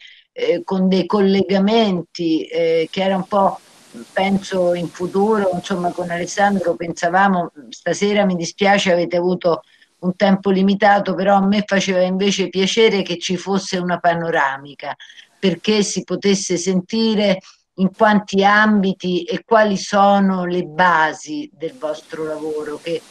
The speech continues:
è stato anche non capito per lungo tempo e ora comincia ad essere maggiormente compreso e accettato.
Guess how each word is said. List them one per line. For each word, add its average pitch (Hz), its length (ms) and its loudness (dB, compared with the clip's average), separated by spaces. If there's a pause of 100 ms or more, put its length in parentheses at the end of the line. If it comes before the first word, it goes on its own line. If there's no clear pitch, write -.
(300)
è 170 120 -2
stato 185 460 2
anche 175 540 0
non 190 300 0
capito 180 800 -2
per 160 200 -6
lungo 160 440 -2
tempo 196 560 0
e 165 80 2
ora 160 300 2
comincia 185 640 0
ad 151 100 -8
essere 160 440 -2
maggiormente 151 840 -8
compreso 170 680 2
e 147 100 0
accettato. 135 840 -2